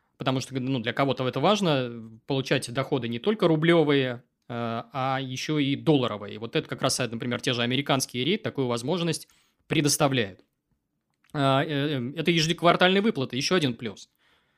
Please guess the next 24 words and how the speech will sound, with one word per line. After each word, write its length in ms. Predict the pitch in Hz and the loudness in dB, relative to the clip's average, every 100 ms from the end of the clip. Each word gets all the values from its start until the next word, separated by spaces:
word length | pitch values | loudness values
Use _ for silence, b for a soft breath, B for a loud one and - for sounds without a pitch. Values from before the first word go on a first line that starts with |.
| _ _ _ | _ _ _
То 60 | - | -4
есть 100 | 123 | -2
представьте 340 | 131 170 196 - | 0 2 2 2
себе, 320 | 156 139 113 B B B | 2 2 0 B B B
что, 320 | - 151 131 B B 139 | -6 -2 -4 B B -6
например, 280 | 139 139 | -2 -2
вот 140 | 131 143 | -2 -4
у 60 | |
вас 240 | 131 127 - | -2 -2 -2
есть, 400 | 131 214 - - | -2 -2 -2 -2
э, 340 | 139 123 120 - 147 | 0 0 -4 -8 -18
э, 120 | 139 139 - | -18 -20 -6
акции, 420 | 160 123 - 104 | -4 -2 -4 -6
да, 340 | 104 139 160 113 | -6 -4 -4 -4
российские, 480 | 123 156 131 - 110 | -4 -2 -4 -6 -10
к 40 | |
примеру, 360 | 113 113 104 101 | -10 -10 -10 -12
они 160 | 104 151 | -10 -2
платят 400 | 147 160 147 135 | 2 2 0 -2
многие 320 | 127 151 131 | -2 -2 -2
там 180 | 117 113 | -4 -2
раз 160 | 143 135 | -2 -2
в 80 | 127 | -6
год, 280 | 104 - | -10 -14